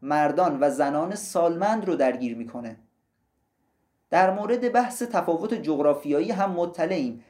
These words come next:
که اغلب دانشجویان پزشکی سراسر دنیا از کتاب‌های پزشکی امریکایی و انگلیسی استفاده می‌کنن، در حالی که این کتاب‌ها توصیف دقیقی رو از بیماران کشور خودشون ارائه نمیدن.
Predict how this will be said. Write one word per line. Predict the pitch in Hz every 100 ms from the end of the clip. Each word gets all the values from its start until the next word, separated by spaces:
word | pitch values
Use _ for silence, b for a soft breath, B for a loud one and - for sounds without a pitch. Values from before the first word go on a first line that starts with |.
| B
که | -
اغلب | 160 175 196 202
دانشجویان | 139 147 147 143 156 180 147
پزشکی | 139 131 131 - 147
سراسر | - 135 139 135 143
دنیا | 139 147 165 185 139 139 b b b
از | 165 170
کتاب‌های | 185 185 175 214 240
پزشکی | 240 165 165 - 214 214
امریکایی | 165 156 160 165 165 190
و |
انگلیسی | 208 170 160 156 165 208 160
استفاده | 135 143 139 127
می‌کنن، | 127 120 123 113 107 - _ _ _
در | 131 143
حالی | 165 185
که | 143
این | 143 226
کتاب‌ها | 180 143 139 135 160 208 - B
توصیف | - 156 147 - 165
دقیقی | 156 156 151 170 220 220
رو | 202
از | 196 151 135 139
بیماران | 151 143 147 190 220
کشور | - 139 147 139
خودشون | 139 185 214 233 220 208
ارائه | 151 139 139
نمیدن. | 202 254 143 113 104